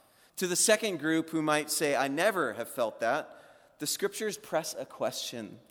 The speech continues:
our way. Do you know the living God? Do you know what it's like to find the satisfaction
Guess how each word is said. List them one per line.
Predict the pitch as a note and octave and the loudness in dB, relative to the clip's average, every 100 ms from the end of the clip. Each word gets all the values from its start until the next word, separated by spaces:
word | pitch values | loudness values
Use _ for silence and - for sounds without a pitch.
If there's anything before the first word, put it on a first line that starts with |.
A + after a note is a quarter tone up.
| A2 | 2
our | A2+ | 2
way. | G2 A2 F#2 - - - - - _ _ _ _ _ | 2 0 0 -4 -16 -20 -20 -20 _ _ _ _ _
Do | C3 | -6
you | E3+ | -4
know | F#3 D#3 E3 F3+ | 0 4 4 4
the | D#3 | 0
living | C#3+ E3 F3 E3+ | -4 -4 -4 -4
God? | D3+ E3+ D4 - - - _ _ _ _ _ _ _ _ _ _ _ - | -2 -2 -6 -14 -20 -20 _ _ _ _ _ _ _ _ _ _ _ -2
Do | |
you | F3+ | 0
know | F3 F3 F#3+ E3+ | 4 6 8 6
what | A#2 A2 C#3 | 4 0 -2
it's | C#3+ - | -2 -2
like | D3 D#3 D#3 | -2 -2 -4
to | |
find | C3 D#3 D3 C#3+ | -6 -4 -2 -4
the | |
satisfaction | - F3 D#3 F#3+ - D#3+ D3 - A#2 G2+ | -6 -6 -6 -6 -2 -2 -2 -6 -6 -8